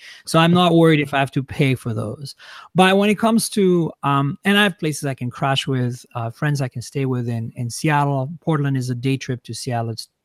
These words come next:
three hour, three and a half hour drive. So it's not, it's manageable. I could go for a day and do Microsoft Build for one day if I wanted to, without even spending the night in Seattle.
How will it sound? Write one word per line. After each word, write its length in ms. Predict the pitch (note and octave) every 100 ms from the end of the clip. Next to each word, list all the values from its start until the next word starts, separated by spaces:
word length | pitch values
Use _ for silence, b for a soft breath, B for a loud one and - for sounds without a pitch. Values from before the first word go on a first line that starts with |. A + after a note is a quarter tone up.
| _
three 240 | - B2+
hour, 400 | A#2 A2+ A2 A2 A#2
three 140 | -
and 100 | A#2+
a 20 | A#2
half 240 | A2 -
hour 220 | A2+ A2
drive. 320 | A2+ A#2 A#2+
So 140 | - C3+
it's 160 | -
not, 180 | A#2 G#2+ _ B B B B C3
it's 220 | D3 -
manageable. 500 | D3+ D3+ D3 C#3 C3+
I 100 | B2
could 200 | - B2
go 140 | A#2+
for 180 | A2 A#2+
a 40 | A2
day 260 | A#2 A#2
and 360 | A#2 A#2+ A#2 A2+
do 60 |
Microsoft 480 | A#2+ A2+ - B2 A2+
Build 240 | B2 A#2 -
for 120 | A2+
one 240 | A2+ A#2
day 160 | A2 A2
if 140 | -
I 60 | A#2+
wanted 260 | A#2 A#2
to, 120 | - B2+
without 260 | C3 C3+
even 180 | B2+ B2
spending 380 | - C3 A#2+ A#2+
the 40 |
night 220 | B2 B2+
in 60 | C3
Seattle. 440 | - C3+ A#2 C#3